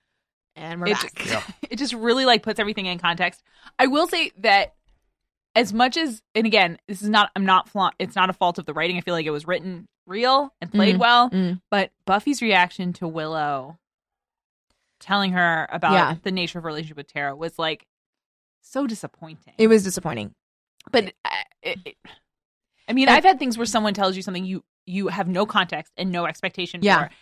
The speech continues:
Speaker 2: and you don't know how to react.
Speaker 1: And you're just like, "Oh, cool, great, uh,
Speaker 2: Well,
Speaker 1: awesome."
Speaker 2: and you don't wanna
Speaker 1: Uh,
Speaker 2: be mean 'cause
Speaker 1: right.
Speaker 2: you, you're just like, "Oh, make sure sound supportive." And so what you sound like is a robot.
Speaker 1: Yeah.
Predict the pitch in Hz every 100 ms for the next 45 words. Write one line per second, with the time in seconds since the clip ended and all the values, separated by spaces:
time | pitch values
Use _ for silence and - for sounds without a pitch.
0 | - 214 226 208 220 190 190 175 156 131
1 | - - 240 247 247 - 415 - - 466
2 | 196 349 - - 233 226 302 269 269 262
3 | 302 330 - 226 233 320 214 226 269 214
4 | 190 - - 208 214 226 214 208 - 311
5 | 165 185 226 - 262 - - 294 277 247
6 | 320 233 - - 220 220 202 226 196 175
7 | 220 226 202 160 160 - 185 180 - 165
8 | 151 82 - - _ 190 175